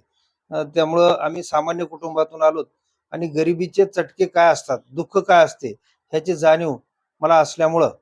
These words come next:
मला नेहमी वाटायचं की बा, आपल्या भागातल्या इतरांच्या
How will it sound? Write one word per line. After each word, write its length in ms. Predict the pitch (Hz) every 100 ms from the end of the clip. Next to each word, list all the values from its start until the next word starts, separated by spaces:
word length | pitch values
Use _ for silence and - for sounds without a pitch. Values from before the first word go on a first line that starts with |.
| _ _ _ _ _ _
मला 200 | 156 180
नेहमी 240 | 170 165 180
वाटायचं 480 | 170 165 170 175 185
की 100 | 196
बा, 140 | 190
आपल्या 280 | 160 190 196
भागातल्या 600 | 156 160 170 180 196 196
इतरांच्या 800 | 175 - 180 190 180 214 214